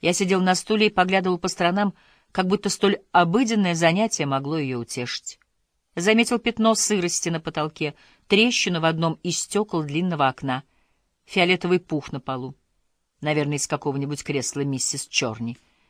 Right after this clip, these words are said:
Наконец я встал, легонько коснулся её плеча и ушёл. При мне она есть отказывалась. Дверь я запер. Когда я вернулся в кухню, и все четверо стояли вокруг стола, на котором Гилберт расположил завтрак,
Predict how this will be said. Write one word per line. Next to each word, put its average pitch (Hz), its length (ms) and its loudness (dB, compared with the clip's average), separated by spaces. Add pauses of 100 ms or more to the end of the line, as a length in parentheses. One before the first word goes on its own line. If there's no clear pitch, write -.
(260)
Наконец 147 440 -4
я 135 100 0
встал, 175 360 -2
легонько 143 440 -6
коснулся - 520 -6
её 131 140 -6
плеча 139 380 -6
и 143 80 -4
ушёл. 113 440 -8 (1000)
При 180 180 4
мне 175 260 2
она 202 140 0
есть 139 360 -4
отказывалась. 123 840 -6 (420)
Дверь 151 300 -2
я 160 140 -2
запер. 123 500 -8 (920)
Когда 180 240 2
я 185 60 4
вернулся 180 420 -2
в - 60 -14
кухню, 190 320 -4
и 151 40 -2
все 165 180 -2
четверо 151 380 -2
стояли 151 360 0
вокруг 147 340 -4
стола, 147 320 0
на 139 100 -4
котором 147 380 -4
Гилберт 143 400 -4
расположил 139 580 -4
завтрак, 151 540 -6